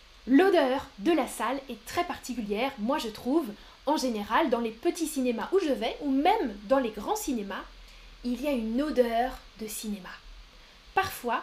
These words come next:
ça sent un peu le popcorn, Jim, c'est vrai, et parfois ça sent la vieille moquette et la poussière. Dans les petits cinémas de quartier,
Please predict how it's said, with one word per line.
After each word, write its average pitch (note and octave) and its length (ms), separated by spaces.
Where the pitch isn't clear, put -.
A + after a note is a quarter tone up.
ça - 180
sent - 160
un G#3+ 100
peu C4 160
le A#3+ 100
popcorn, - 540
Jim, F#3+ 180
c'est - 180
vrai, G3+ 220
et A4+ 100
parfois - 440
ça A3+ 100
sent F4 200
la - 80
vieille G#4+ 240
moquette A#3 520
et G3+ 60
la G3+ 120
poussière. - 380
Dans C#4+ 120
les B3 120
petits G4 360
cinémas D4+ 420
de E4 100
quartier, B3+ 500